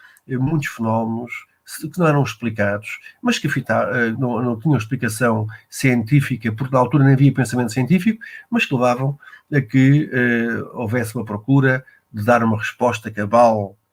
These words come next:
até nomeadamente às crianças que iam surgindo e perguntavam aos pais. Olhamos para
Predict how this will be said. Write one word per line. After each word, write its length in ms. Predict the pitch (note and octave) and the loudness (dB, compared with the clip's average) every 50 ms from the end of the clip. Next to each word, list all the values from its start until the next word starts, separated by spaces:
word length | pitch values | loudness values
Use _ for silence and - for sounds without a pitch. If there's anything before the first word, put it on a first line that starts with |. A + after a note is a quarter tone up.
| _ _ _ _ _ _ _ - - | _ _ _ _ _ _ _ -8 -6
até 260 | D3 C#3 - D#3 D3 | -4 -2 -2 0 0
nomeadamente 800 | D3 C#3 C3 C3+ A#2+ A2 A2+ A2 A2+ B2 C#3 C#3+ C#3+ - D#3 D#3 D#3 _ _ _ _ _ | 2 2 2 0 -2 -2 -4 -4 -4 -4 -4 -4 -4 -6 -8 -10 -10 _ _ _ _ _
às 160 | D#3+ E3 - | -8 -8 -6
crianças 640 | - F3+ F3+ E3 C3 B2 A2+ - - B2 - - - | -6 -4 -2 -2 -2 -2 -4 -8 -12 -12 -12 -12 -10
que 80 | - C3+ | -6 -6
iam 140 | B2 A#2 | -6 -6
surgindo 480 | A2 - C3 A#2 A#2 B2 A#2 A2+ A2+ A2 - _ _ _ _ _ - | -6 -10 -10 -8 -6 -6 -4 -4 -6 -8 -12 _ _ _ _ _ -10
e 100 | C#3+ A#2+ | -10 -8
perguntavam 400 | A2 C3+ A#2 A2+ A#2 A2 A2+ A#2 | -6 -6 -4 -2 -2 -2 -2 -2
aos 140 | C3 C3+ - | -4 -6 -6
pais. 440 | - A#2 G#2 G#2 G#2+ G2+ - - - - - - - - - _ - | -4 -4 -4 -4 -4 -6 -10 -12 -14 -18 -20 -20 -20 -20 -20 _ -2
Olhamos 500 | - E3 D#3+ D3 C3+ C3+ C#3 D3 C#3+ - | 2 4 6 6 6 6 4 2 0 -2
para 480 | - - B2+ B2 A#2+ A#2+ B2+ C#3 C#3+ | -2 0 2 2 4 4 2 0 -2